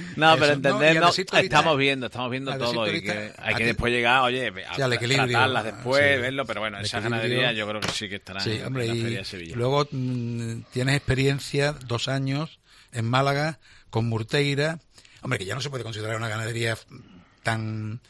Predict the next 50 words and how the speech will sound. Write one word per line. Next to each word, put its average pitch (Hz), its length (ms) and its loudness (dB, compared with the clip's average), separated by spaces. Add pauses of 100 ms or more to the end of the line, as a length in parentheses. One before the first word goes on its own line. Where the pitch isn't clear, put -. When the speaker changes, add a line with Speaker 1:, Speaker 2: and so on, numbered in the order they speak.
(280)
Speaker 2:
exigente 139 600 0
como 113 200 -4
era 117 80 -4
antiguamente, 123 640 -4 (340)
porque 110 180 -4
están 113 160 -4
saliendo 120 240 -2
toros 123 180 -4
muy 104 140 -2
buenos, 127 320 0
¿no? 143 160 -4 (300)
Speaker 1:
Sí. 113 80 -8
Speaker 2:
El 110 140 0
primer 120 180 0
año 139 140 -2
fue 123 180 -4
muy 127 260 0
buena 113 320 -2
la 101 100 -6
experiencia, 127 600 -6
Speaker 1:
Muy 107 60 -12
buena. 95 140 -10
Speaker 2:
el 87 40 -4
segundo 104 280 -4
año 104 100 -4
ha 92 40 -4
sido 92 260 -6
menos 107 460 -4
buena, 156 400 -2 (340)
¿eh? 143 200 -2
Speaker 1:
Eso 190 60 -10 (140)
Speaker 2:
Pero 120 240 -4
Speaker 1:
suele 131 280 0
pasar. 113 300 -4
Speaker 2:
suele, 113 280 -4
<laughs> - 80 -12
suele - 180 4
ocurrir, 180 260 4
Speaker 1:
<laughs> - 0 -
Eso - 100 0
Speaker 2:
claro. 143 180 2
Speaker 1:
suele 139 280 2
pasar. 120 460 2
Speaker 2:
<laughs> - 80 -2
Si 139 120 4
hubiera 127 220 2
sido 139 200 -2
igual 143 260 0
de 151 80 -2
buena. 147 360 -2